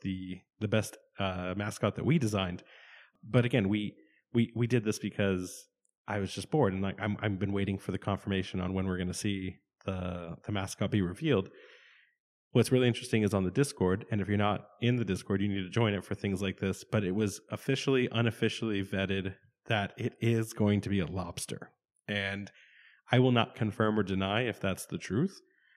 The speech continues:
Um, I will say that, uh, since it's been shared in those public channels and not by us, you know, let's, we can talk about it.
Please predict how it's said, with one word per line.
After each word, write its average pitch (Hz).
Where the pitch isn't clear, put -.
Um, 101
I 110
will 104
say 104
that, 95
uh, 95
since 107
it's 95
been 95
shared 98
in 98
those 101
public 107
channels 107
and 98
not 101
by 98
us, 123
you 110
know, 98
let's, 104
we 107
can -
talk 131
about 92
it. 123